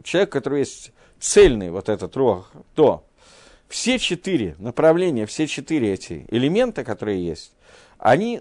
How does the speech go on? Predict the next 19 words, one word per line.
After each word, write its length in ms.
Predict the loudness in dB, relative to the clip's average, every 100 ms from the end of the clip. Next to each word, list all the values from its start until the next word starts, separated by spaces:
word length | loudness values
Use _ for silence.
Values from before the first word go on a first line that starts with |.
| -12
со-, 240 | -10 -6
соответствуют 800 | -4 2 2 4 -2 -2 -4 -8
четырьмя 400 | -6 -6 -2 -2
буквами 440 | -2 -4 -2 -2 -2
имени 340 | -4 -4 -4
Всевышнего, 560 | -4 -4 -4 -8 -10 -6
и 100 | -6
этот 240 | -6 -8
человек 300 | -6 -6 -6
называется 480 | -6 -2 -2 -4 -10
цельным 380 | -6 -6 -6 -8
человеком. 540 | -6 -6 -8 -14 _ _ _ -20 -20 _
У 140 | -4 -2
него 180 | 2 0
нету 240 | -2 -6
никакой 580 | -6 -2 2 6 6 6
дофи, 440 | 6 4 6 0 -2 -10 -8 -4 -4
<coughs> 1600 | 0 4 6 6 4 0 6 8 8 8 8 6 6 4 6
никакого 640 | 4 2 2 6 8 8